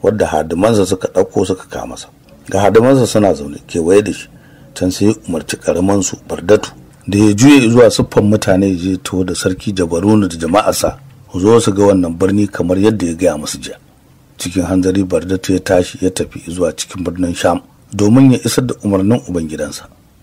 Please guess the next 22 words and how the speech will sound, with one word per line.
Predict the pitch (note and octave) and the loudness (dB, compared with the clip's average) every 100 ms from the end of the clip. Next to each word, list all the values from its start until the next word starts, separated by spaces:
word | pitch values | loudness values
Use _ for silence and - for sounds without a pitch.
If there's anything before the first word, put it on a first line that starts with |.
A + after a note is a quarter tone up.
| - | -4
Da | G2 | 0
zuwan | C#3+ F3 | 4 4
sai | - G#2+ | 4 0
iske | A#2 - G2 | 0 -2 -4
fada | F#2+ D#2+ | -2 -6
ta | D2 F2+ | -4 -4
cika | - - E2+ | -4 -6 -8
makile, | D2+ - F2 F2 | -8 -10 -6 -2
ya | |
faɗi | E2+ G#2 - | 0 0 -2
gaban | D#2 D#2+ E2+ | -8 -6 -6
sarki | F#2 E2 F#2 | -8 -8 -6
Jabarunu | E2+ D#2+ E2+ F2+ E2+ | -6 -4 -4 -4 -4
ya | E2+ | -4
gaisuwa, | F2 E2 F2 D#2+ - _ _ - | -4 -4 -4 -6 -10 _ _ -8
sannan | F#2 F2+ F2 | -2 -2 -2
ya | |
shaida | E2+ B2+ A2 G2+ | -2 0 4 4
masa | G2 - | 2 -2
cewa | - E2+ D2 | -6 -10 -12
shugabansa | - F2 F2 F#2+ C3 C#3 - | -12 -6 0 4 4 4 0
Damaru | - F2 G2 G2+ | 0 0 2 2